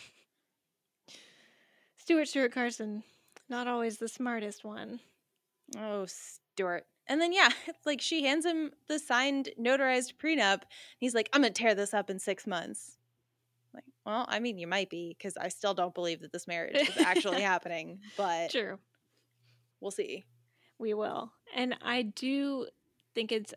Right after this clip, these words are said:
Speaker 1: interesting how she's, how the, and, and I don't remember exactly how long it is until Shannon Doherty leaves the show, but I do, I do find it a little interesting that they're, like,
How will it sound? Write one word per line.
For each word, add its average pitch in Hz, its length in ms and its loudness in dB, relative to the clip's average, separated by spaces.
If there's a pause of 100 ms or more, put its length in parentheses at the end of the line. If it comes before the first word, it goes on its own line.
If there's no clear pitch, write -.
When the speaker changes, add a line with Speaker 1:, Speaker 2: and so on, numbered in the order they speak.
(120)
Speaker 1:
interesting 226 600 -6
how 220 140 -6
she's, 220 360 -8
how 240 300 -2
the, 220 340 -8 (240)
and, 294 240 0
and 269 140 0
I 254 80 2
don't 277 180 0
remember 247 380 -2
exactly 226 500 -4
how 233 220 -6
long 214 240 -4
it 220 80 -2
is 226 240 -2
until 208 420 -4 (420)
Shannon 220 360 -4
Doherty 208 280 -4
leaves 208 320 -4
the 214 100 -10
show, 226 440 -6 (380)
but 240 80 -2
I 233 100 -2
do, 254 220 -2 (180)
I 240 80 -2
do 262 180 0
find 233 300 -2
it 214 80 0
a 220 60 0
little 220 160 -2
interesting 214 440 -4
that 202 180 -6
they're, 208 140 0
like, 196 280 -2